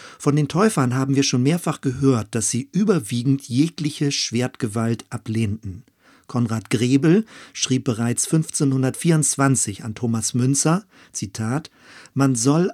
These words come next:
auch das Evangelium und seine Anhänger nicht mit dem Schwert schirmen, und sie sollen es auch selbst nicht tun. Denn bei ihnen ist das Töten ganz abgeschafft. Es sei denn,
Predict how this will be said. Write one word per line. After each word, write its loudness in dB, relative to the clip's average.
auch 2
das -2
Evangelium 0
und -4
seine -4
Anhänger -2
nicht -6
mit -4
dem 0
Schwert -4
schirmen, -2
und 2
sie 0
sollen 4
es -2
auch -4
selbst -2
nicht -2
tun. -4
Denn 2
bei 0
ihnen 0
ist -4
das -4
Töten 2
ganz -2
abgeschafft. -8
Es 0
sei 4
denn, 2